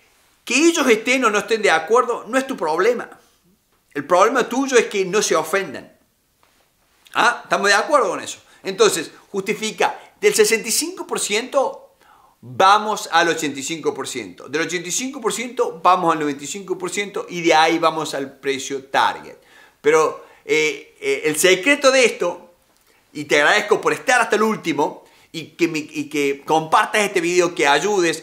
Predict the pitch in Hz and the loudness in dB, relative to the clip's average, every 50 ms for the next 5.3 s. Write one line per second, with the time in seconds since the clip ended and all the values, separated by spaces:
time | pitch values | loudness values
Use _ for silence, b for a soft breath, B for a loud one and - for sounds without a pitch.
0 | B B B 135 143 156 202 226 208 202 214 202 196 202 202 185 170 170 170 165 | B B B -6 -4 0 2 2 2 2 0 2 4 4 4 6 6 6 4 4
1 | 165 196 170 170 165 156 143 147 170 202 214 202 202 196 185 190 202 - - - | 2 0 0 0 0 -2 2 4 4 4 4 4 4 4 4 4 4 2 -2 -8
2 | - 135 151 147 151 - - 156 151 156 160 202 226 226 196 190 175 - - - | -6 -6 -6 -6 -6 -12 -6 -4 -4 -2 -2 -2 -2 -2 0 -2 -4 -4 -6 -6
3 | 143 147 143 147 143 147 156 151 - - 220 220 214 165 156 165 156 - - 139 | -6 -4 -2 0 -2 -2 -2 -6 -6 0 2 2 2 2 0 -4 -10 -10 -8 -6
4 | 131 139 170 202 202 220 196 190 170 180 190 196 175 170 160 170 180 - - 156 | -4 -2 -2 -2 -2 -2 -6 -6 -6 -8 -8 -8 -6 -6 -6 -6 -6 -4 -4 -4
5 | 151 - 120 - - | -4 -4 -8 -10 -10